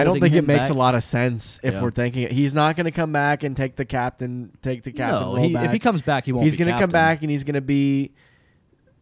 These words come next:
Speaker 1: probably a bottom six player at that point. I mean, next season. We'll see what happens over the offseason, but,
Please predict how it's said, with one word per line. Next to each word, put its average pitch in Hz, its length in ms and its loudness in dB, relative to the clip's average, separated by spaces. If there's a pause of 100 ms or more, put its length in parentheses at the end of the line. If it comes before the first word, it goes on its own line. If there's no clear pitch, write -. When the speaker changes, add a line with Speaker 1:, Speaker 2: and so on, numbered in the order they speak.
(440)
Speaker 1:
probably 131 360 0
a 175 60 0
bottom 147 380 0
six 160 300 -4
player 165 440 0
at 110 140 -4
that 110 220 -6
point. 101 360 -10
I 104 80 -10
mean, 113 500 -8 (300)
next 113 280 -6
season. 110 320 -2
We'll 131 120 0
see 208 320 -2
what 160 180 -2
happens 160 380 -2
over 139 140 -2
the 127 120 -2
offseason, 123 640 -4
but, 117 240 -4